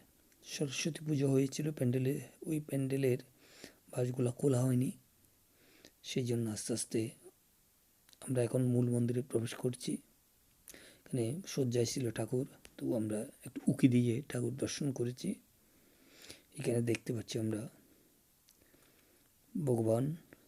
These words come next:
শ্রীকৃষ্ণ ও রাধারানী এবং গৌরনীতা মহাপ্রভু, স্বরূপ গোস্বামী আর অন্যান্য বিগ্রহ, কিছু পুস্তক। এই মন্দিরটি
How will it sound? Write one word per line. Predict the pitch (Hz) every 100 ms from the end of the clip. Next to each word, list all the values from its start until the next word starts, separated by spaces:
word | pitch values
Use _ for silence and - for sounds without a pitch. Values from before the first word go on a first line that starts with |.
| -
শ্রীকৃষ্ণ | - 147 131 - -
ও | 113
রাধারানী | 113 107 104 113 131 202 - _ _ -
এবং | 120 110
গৌরনীতা | 107 107 107 101
মহাপ্রভু, | 107 101 120 - - 170 - _ - - - _
স্বরূপ | - 143 120
গোস্বামী | 113 107 - 113 110 - - _ _ _ _ _ _ _ _ - _ - -
আর |
অন্যান্য | 113 110 107 107
বিগ্রহ, | 120 117 113 113
কিছু | 135 120 135 131 -
পুস্তক। | 139 - - - - - _ _ _ _ _ _ - - - - - - - - _ _ _ _ _ _ _ _ _ _ _ - - - - _
এই | 143
মন্দিরটি | 123 117 117 - 123 131